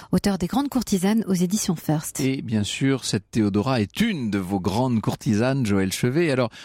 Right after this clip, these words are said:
Speaker 2: quand je dis une des, euh, on pourrait presque dire que c'est la plus grande. Son cas, euh, je parlais tout à l'heure de, de cas quasiment uniques dans l'histoire.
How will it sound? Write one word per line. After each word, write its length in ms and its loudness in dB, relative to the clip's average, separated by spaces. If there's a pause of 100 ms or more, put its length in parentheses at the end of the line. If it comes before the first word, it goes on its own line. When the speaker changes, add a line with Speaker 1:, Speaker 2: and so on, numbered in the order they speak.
(100)
Speaker 2:
quand 100 0
je 80 0
dis 160 0
une 480 0
des, 340 -2
euh, 200 2
on 80 -2
pourrait 180 0
presque 400 -2
dire 220 0
que 80 -8
c'est 120 -4
la 140 0
plus 220 -4
grande. 320 0 (320)
Son 240 0
cas, 500 0 (100)
euh, 320 2
je 120 -2
parlais 240 0
tout 180 -4
à 100 2
l'heure 200 -2
de, 680 0
de 160 0
cas 220 -2
quasiment 380 0
uniques 340 -2
dans 100 2
l'histoire. 480 -2